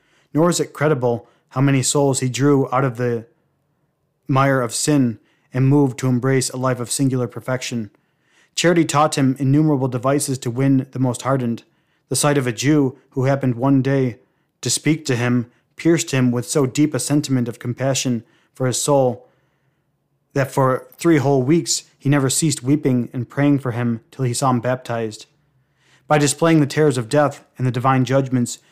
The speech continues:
he softened the most obdurate sinners, if they once listened to him. Those who shunned him for fear of the remedy of their spiritual diseases,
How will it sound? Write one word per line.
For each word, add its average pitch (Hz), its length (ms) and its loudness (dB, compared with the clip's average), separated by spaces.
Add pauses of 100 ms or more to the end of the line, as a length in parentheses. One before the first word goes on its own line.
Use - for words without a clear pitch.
(120)
he 147 120 -4
softened 147 420 2
the 131 60 4
most 135 300 0
obdurate 127 360 -2
sinners, 135 500 0 (260)
if 135 180 -4
they 131 160 0
once 123 320 -2
listened 131 320 0
to 117 80 -6
him. 113 280 -4 (800)
Those 160 220 4
who 156 80 6
shunned 156 340 2
him 135 160 2
for 127 140 -4
fear 147 380 0
of 127 240 -6
the 120 260 -4 (800)
remedy 135 500 2
of 117 160 -8
their 123 140 -2
spiritual 131 380 -2
diseases, 120 640 -6